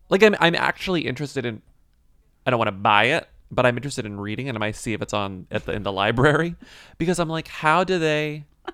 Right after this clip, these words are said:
'cause it must truly be about, you know, they just really love the idea of marriage, because otherwise, why would you stay with this person? They just must love the idea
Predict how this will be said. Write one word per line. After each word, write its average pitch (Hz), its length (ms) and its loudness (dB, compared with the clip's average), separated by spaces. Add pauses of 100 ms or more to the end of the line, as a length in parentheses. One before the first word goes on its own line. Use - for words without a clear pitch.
(420)
'cause 190 140 2
it - 80 0
must 214 340 -4
truly 147 380 0
be 120 200 -2
about, 104 540 -2
you 110 240 -4
know, 104 400 -6
they 123 180 2
just 135 240 -2
really 113 540 0
love 104 280 -2
the 104 140 -2
idea 104 300 -4
of - 220 -8
marriage, - 460 -8
because 127 200 -2
otherwise, 110 380 0
why 104 100 0
would 101 180 -6
you 110 60 -12
stay 98 320 -6
with - 140 -8
this 156 160 -8
person? 170 520 -8
They 123 140 2
just 127 180 -10
must 127 220 -6
love 110 320 0
the 120 140 0
idea 98 460 -2